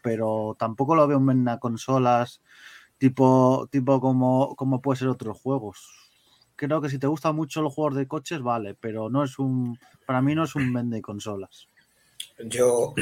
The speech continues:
Speaker 2: yo creo que hay la clave en el canal que tenemos en Telegram de Back to the Game. Lo dijo muy bien, resumido, Mac Trompa, eh, que al final es una cosa de que es un juego de Play cuatro y Play cinco y se queda en un juego de coches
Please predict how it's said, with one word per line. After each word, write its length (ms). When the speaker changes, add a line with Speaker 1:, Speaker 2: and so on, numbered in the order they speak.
Speaker 2:
yo 180
creo 220
que 100
hay 100
la 140
clave 580
en 180
el 340
canal 300
que 80
tenemos 360
en 100
Telegram 360
de 100
Back 140
to 140
the 80
Game. 400
Lo 180
dijo 240
muy 160
bien, 260
resumido, 400
Mac 220
Trompa, 500
eh, 400
que 60
al 100
final 360
es 140
una 160
cosa 240
de 100
que 100
es 80
un 80
juego 240
de 100
Play 180
cuatro 340
y 40
Play 200
cinco 580
y 100
se 140
queda 160
en 80
un 60
juego 280
de 140
coches 1080